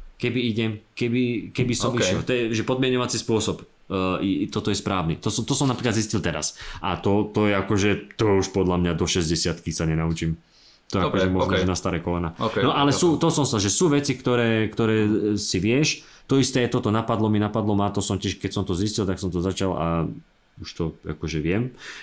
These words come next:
Speaker 1: ale niektoré veci vôbec.
Speaker 2: No, hovorím, ja sa snažím, budem si z-, skúsim si zapamätať, to nerozumiem tomu a nechápem to.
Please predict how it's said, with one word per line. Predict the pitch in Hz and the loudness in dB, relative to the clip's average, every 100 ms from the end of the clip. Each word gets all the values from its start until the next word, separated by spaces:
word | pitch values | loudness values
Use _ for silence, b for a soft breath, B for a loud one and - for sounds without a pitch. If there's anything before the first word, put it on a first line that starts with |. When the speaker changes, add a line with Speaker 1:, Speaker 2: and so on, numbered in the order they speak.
| B | B
Speaker 1:
ale | 87 87 87 87 87 | -4 0 2 2 2
niektoré | 90 95 - 87 | 2 0 0 0
veci | 85 82 | 0 -2
vôbec. | 82 80 80 - - B B B | -2 -2 -4 -8 -14 B B B
Speaker 2:
No, | 101 101 101 101 101 101 - | -6 -4 -2 -2 -2 -4 -6
hovorím, | 117 117 120 101 | -6 -2 0 2
ja | 104 | 0
sa | 107 | 0
snažím, | 110 113 104 98 | -2 -2 0 0
budem | 117 | 0
si | 110 104 | 0 -2
z-, | 98 107 | -2 -2
skúsim | 104 - - 120 120 110 | -4 -6 -4 -2 -2 -2
si | 101 | -2
zapamätať, | 98 92 95 92 90 92 | -2 0 0 -2 -2 -4
to | - 92 | -4 -6
nerozumiem | 87 107 107 104 98 87 | -2 0 0 0 -2 -2
tomu | 92 90 95 104 | -2 0 0 -2
a | 90 | -2
nechápem | 90 90 95 - 87 87 | -4 -4 -6 -6 -8 -8
to. | - 87 101 | -4 -2 -2